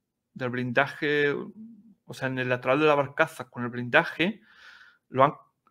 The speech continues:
se lo han colado directamente donde está la cadena, y exactamente en el hueco por encima de la cadena. O sea, hasta ahí, hasta ahí, hasta con tanta puntería disparan que, que un par, que ya han conseguido colarte ese hue-,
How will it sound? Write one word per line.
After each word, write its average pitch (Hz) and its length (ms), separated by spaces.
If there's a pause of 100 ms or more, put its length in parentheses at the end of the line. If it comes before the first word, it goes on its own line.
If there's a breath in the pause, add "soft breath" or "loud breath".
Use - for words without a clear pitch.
(340)
se 131 200
lo 127 100
han 156 120
colado 165 380
directamente 156 540
donde 147 160
está 151 200
la 151 140
cadena, 123 500
y 131 180
exactamente 156 540
en 156 80
el 139 80
hueco 170 420
por 147 120
encima 165 320
de 160 60
la 139 140
cadena. 123 480 (540 soft breath)
O - 60
sea, 127 140
hasta 120 180
ahí, 170 380 (540)
hasta 131 280
ahí, 190 400
hasta - 280
con 127 180
tanta 196 420
puntería 156 580
disparan 143 760 (760 soft breath)
que, 131 480
que 135 100
un 143 160
par, 156 300
que 131 140
ya 143 120
han 165 80
conseguido 160 560
colarte 143 360
ese 139 160
hue-, 139 200